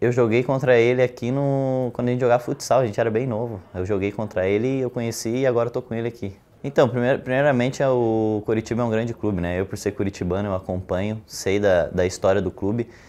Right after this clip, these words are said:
Então é muito importante e eu quis participar dessa história desse ano, de dois mil e dezenove, que é um ano importante pro clube. A gente sabe que tá na Série B e é muito importante tá na Série A, pelo peso da camisa.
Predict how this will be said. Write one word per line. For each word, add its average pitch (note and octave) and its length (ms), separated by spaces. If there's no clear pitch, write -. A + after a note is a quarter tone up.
Então A#2+ 400
é B2 40
muito C3+ 260
importante A#2+ 800
e G#2+ 160
eu C#3+ 260
quis C#3+ 240
participar G#2 480
dessa G2 240
história G2 340
desse F#2 300
ano, G2+ 260
de F#2+ 80
dois F2 160
mil G2 80
e - 20
dezenove, F#2 380
que G2+ 140
é - 20
um F#2 60
ano F2+ 120
importante F#2 480
pro - 140
clube. G#2+ 380
A F2 80
gente F#2 160
sabe F#2 200
que - 60
tá G2+ 120
na F#2+ 80
Série F#2 280
B F#2 400
e G2+ 140
é F#2+ 60
muito A2 240
importante G2+ 360
tá - 80
na F#2 100
Série E2+ 280
A, F2+ 200
pelo G2 220
peso G#2 280
da F#2+ 120
camisa. G2 500